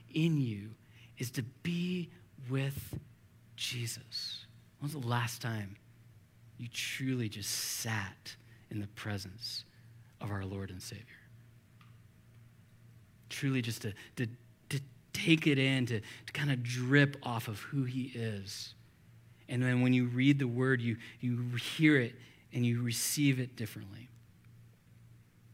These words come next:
The next mark in this pathway to the fullness is, uh, re-, receiving the presence of the Holy Spirit, the,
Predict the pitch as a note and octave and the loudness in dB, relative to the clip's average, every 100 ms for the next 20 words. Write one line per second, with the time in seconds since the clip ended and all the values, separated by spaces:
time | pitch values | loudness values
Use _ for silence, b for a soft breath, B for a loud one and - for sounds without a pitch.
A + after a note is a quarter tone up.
0 | - B - B2+ C#3 C#3 C#3 C#3 C#3 B2 | -20 B 0 6 6 6 4 4 4 0
1 | A2+ - C3 C3 C3 B2 A#2+ - C3 C3 | -2 2 2 2 0 0 -2 -2 0 0
2 | B2 A#2 - B B - C3 A2 F#2+ B | -2 -4 -6 B B -4 0 0 -2 B
3 | B - - - F2+ D3+ E3 - - D#3+ | B -16 -12 -12 -8 -4 -4 -4 -12 -8
4 | B2+ D3 D3+ D#3+ - F3 E3+ D#3 C#3+ D#3 | -6 0 4 4 6 8 10 8 8 6
5 | D3 C#3+ C#3 C3 B2+ C3+ C#3 - D3+ C3+ | 8 6 4 4 4 4 2 4 4 4
6 | A#2+ | 2